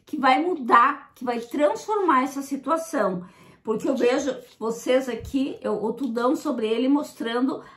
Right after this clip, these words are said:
a vitória, ah, o alcançar o objetivo, o se libertar,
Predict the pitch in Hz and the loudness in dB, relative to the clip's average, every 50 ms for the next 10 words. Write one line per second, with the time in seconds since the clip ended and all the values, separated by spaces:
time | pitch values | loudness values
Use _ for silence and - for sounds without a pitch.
0 | - - - - 247 277 262 - - - 254 226 226 226 226 247 311 320 320 320 | -8 -2 -2 0 0 0 -2 -4 -4 2 4 6 6 6 4 2 -2 -4 -4 -6
1 | - - - - - _ _ - 196 226 220 208 202 196 202 - - - 240 233 | -8 -14 -20 -20 -20 _ _ -2 2 4 4 4 4 2 0 -4 -8 -4 4 6
2 | 233 302 349 415 - - 381 330 320 - - - - 247 214 214 226 247 269 226 | 6 6 6 4 2 0 0 0 0 0 -2 0 2 4 4 4 4 2 0 -2
3 | 214 226 - - 208 180 - - 311 262 247 302 349 - - - - - 202 208 | -2 -2 -4 -6 -8 -10 -6 -4 -4 -2 -2 -2 -6 -8 -10 -16 -14 -8 -6 -6
4 | - - - 339 269 277 294 359 370 415 403 349 285 - - - 247 214 214 220 | -6 -6 -4 0 2 2 4 4 2 2 0 0 0 -4 0 4 6 6 6 6
5 | 247 311 311 - | 4 -2 -6 -10